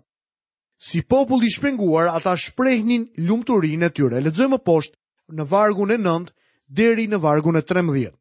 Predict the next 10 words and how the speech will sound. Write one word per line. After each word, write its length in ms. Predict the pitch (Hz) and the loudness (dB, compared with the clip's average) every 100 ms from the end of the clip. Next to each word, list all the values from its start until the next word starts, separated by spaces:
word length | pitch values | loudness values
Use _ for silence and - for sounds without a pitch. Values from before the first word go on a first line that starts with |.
| _ _ _ _ _ _ _ _ _ _ - | _ _ _ _ _ _ _ _ _ _ -2
Ti 320 | 226 247 254 | 2 2 2
e 100 | 208 | 0
viziton 640 | 185 214 180 196 - 247 | 0 -2 -4 -4 -2 -2
tokën 400 | 233 226 170 107 - _ _ _ _ | 0 -2 -2 -8 -20 _ _ _ _
dhe 180 | 123 139 | -12 -6
bën 240 | 143 208 220 | 0 0 2
që 160 | 220 196 | 0 2
ajo 320 | 175 196 214 | 2 4 2
të 160 | 220 | 0
prodhoj 720 | - 185 170 151 208 208 202 | 0 2 2 2 2 2 -2